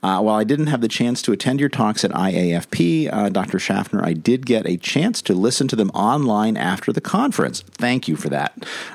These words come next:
uh, listener. So, um, uh, uh, a while back, I, uh, uh, yeah, the, uh, I mentioned a while, a while back, I mentioned that I was pondering whether to work in, uh, revenue management or food safety. Thanks to your inspiration, I'm happy to let you know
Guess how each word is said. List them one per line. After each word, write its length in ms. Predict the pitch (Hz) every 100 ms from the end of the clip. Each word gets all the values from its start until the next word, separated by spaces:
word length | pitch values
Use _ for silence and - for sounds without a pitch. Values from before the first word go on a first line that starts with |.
| -
uh, 220 | 82 80
listener. 420 | 82 - - 60
So, 400 | - 104 92 92
um, 320 | - 101 101 98 - - -
uh, 340 | - 98 98 -
uh, 540 | 92 95 95 78 73 101
a 180 | 101 95
while 280 | 101 120 120
back, 280 | 113 117
I, 160 | - 95 95 98
uh, 360 | 92 87 87 -
uh, 460 | - 92 90 85 85
yeah, 240 | 98 78 80
the, 120 | 87 87
uh, 0 |
I 280 | 87 82 92
mentioned 340 | 104 110 104
a 80 | 98
while, 220 | 101 101
a 20 |
while 220 | 104 131 143
back, 180 | 127
I 80 | 110
mentioned 320 | 104 101 101
that 60 | 92
I 40 |
was 140 | 87 87 -
pondering 760 | - 147 226 - 85 76 87
whether 180 | 104 104
to 100 | 98
work 300 | 95 101 104
in, 240 | 92 92 - -
uh, 360 | 87 87 85 85
revenue 340 | 95 135 160
management 400 | 139 127 123 117
or 60 | 98
food 240 | - 87
safety. 400 | - 139 - 147 - - -
Thanks 240 | 120 117
to 80 | 104
your 240 | 95 147
inspiration, 580 | 151 - 110 101 101 98
I'm 100 | 90
happy 360 | - 143 165 151
to 80 | 113
let 160 | 98
you 80 | 92
know 340 | 85 80 80